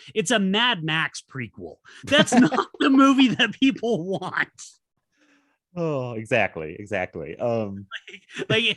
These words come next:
Speaker 1: like, like, here's the Mad Max origin story. Enjoy. <laughs>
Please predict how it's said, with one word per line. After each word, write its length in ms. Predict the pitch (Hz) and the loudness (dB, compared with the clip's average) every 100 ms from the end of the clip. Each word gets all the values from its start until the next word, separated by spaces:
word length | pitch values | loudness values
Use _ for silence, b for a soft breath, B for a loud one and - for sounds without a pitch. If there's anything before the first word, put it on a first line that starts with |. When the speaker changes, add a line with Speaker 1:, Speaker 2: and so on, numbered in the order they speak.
| - | -6
Speaker 1:
like, 80 | 349 | -2
like, 120 | 226 | 0
here's 300 | 202 - 262 | 0 0 0
the 120 | 208 | -2
Mad 400 | 190 185 208 226 | -2 0 2 0
Max 340 | 196 202 202 - | 0 -2 -4 -6
origin 520 | 165 165 139 131 131 | -6 -4 -6 -8 -6
story. 560 | - - 120 113 104 117 | -6 -6 -6 -6 -6 -2
Enjoy. 600 | 175 170 208 180 143 | 0 2 2 2 0
<laughs> 60 | 123 | -4